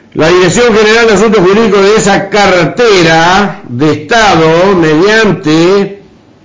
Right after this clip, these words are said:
el, la presentación también, número tal, de acuerdo a lo dispuesto en el artículo ocho, inciso A de la ley veintisiete dos setenta y cinco,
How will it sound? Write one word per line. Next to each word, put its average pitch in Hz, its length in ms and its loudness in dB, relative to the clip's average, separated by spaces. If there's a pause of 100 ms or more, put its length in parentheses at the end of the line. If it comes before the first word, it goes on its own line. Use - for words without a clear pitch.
(1200)
el, 151 840 0
la 151 180 0
presentación 165 1000 0
también, 175 460 0
número 175 300 0
tal, 196 380 -2
de 180 80 0
acuerdo 226 480 0
a 190 60 2
lo 233 280 2
dispuesto 165 440 -2
en 156 80 0
el 156 140 0
artículo 196 1000 0
ocho, 160 500 -2 (3000)
inciso 160 720 -2
A 202 260 0
de 156 120 0
la 151 140 0
ley 180 200 0
veintisiete 151 800 0
dos 175 460 -2
setenta 180 500 -2
y 156 80 0
cinco, 156 680 -2